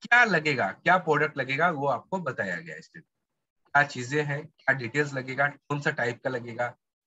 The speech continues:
source क्या रहेगा, सब चीज यहाँ पे details में बताया है। यही, यही product आपको वहाँ पे supply करना है। ये specification है देखो पूरा,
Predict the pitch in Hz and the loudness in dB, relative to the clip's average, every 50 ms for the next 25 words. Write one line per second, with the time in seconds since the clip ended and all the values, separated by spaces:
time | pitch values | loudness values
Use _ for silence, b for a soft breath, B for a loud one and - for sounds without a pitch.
0 | _ _ 160 170 170 165 - 151 139 131 127 127 123 156 151 - - 175 165 139 | _ _ 0 0 0 0 0 0 2 2 2 0 -2 -6 -6 -2 -2 -2 -2 -2
1 | 156 196 196 170 156 143 127 117 - 143 139 120 107 98 117 113 107 - 139 156 | -4 -4 -4 -2 -2 -4 -4 -2 -4 -6 -6 -6 -8 -6 -6 -8 -6 -6 -8 -8
2 | 151 110 - - 80 - - - _ _ _ _ _ _ _ _ - 170 190 190 | -8 -8 -10 -10 -12 -12 -14 -18 _ _ _ _ _ _ _ _ 2 2 2 6
3 | 160 151 165 190 175 165 156 143 139 143 139 - 123 117 - _ _ - 110 104 | 6 6 6 4 2 2 0 0 0 -2 -2 -2 -6 -6 -6 _ _ -4 -4 -4
4 | - 170 202 220 - _ _ - - 185 180 - 151 117 101 87 - 87 82 - | -2 -4 -4 -4 -6 _ _ -2 -2 -2 0 0 -2 -4 -4 -6 -12 -16 -16 -18
5 | - _ _ _ _ _ _ _ _ _ _ _ _ _ _ _ _ _ 147 135 | -20 _ _ _ _ _ _ _ _ _ _ _ _ _ _ _ _ _ -6 -6
6 | - - 135 131 123 135 127 120 120 117 - 113 98 90 82 - _ - - _ | -4 -6 -6 -6 -4 -6 -8 -6 -8 -8 -6 -8 -10 -10 -12 -14 _ -20 -20 _
7 | 120 - 90 | -20 -20 -20